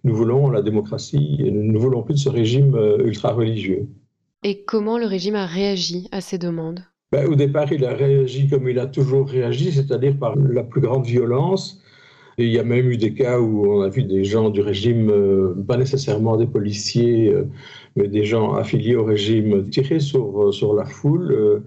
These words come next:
Speaker 1: il y a eu des milliers et des milliers d'arrestations. C'est difficile à dire combien, évidemment, il ne donne pas de chiffres.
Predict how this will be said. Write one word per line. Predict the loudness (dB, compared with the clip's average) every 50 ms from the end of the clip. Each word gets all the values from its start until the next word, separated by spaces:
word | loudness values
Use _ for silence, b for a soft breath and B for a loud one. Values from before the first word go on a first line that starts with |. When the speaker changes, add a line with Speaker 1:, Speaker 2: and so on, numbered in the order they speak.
| B B B B B B B -4
Speaker 1:
il | -2 0
y | 2
a | 2
eu | 0 0 -2
des | -2 -2 -2
milliers | 0 0 0 0 2 2 2 2 2
et |
des | 0 0
milliers | -2 -2 -2 0 0 0
d'arrestations. | -2 -2 -4 -4 -4 -4 -4 -4 -4 -4 -4 0 0 0 2 0
C'est | -2 -4
difficile | -6 -4 -2 -2 -2 -2 -2 -2
à | -2
dire | -2 -2 -4 -4 -2
combien, | -2 -2 0 2 2 2 0
évidemment, | 0 0 0 0 2 2 2
il | 2 2
ne | 0
donne | 0 0 0 -2 -2 0
pas | 0 0 0
de | 0 -2
chiffres. | -2 -2 -2 -2 -2 -2 -2 -2 -2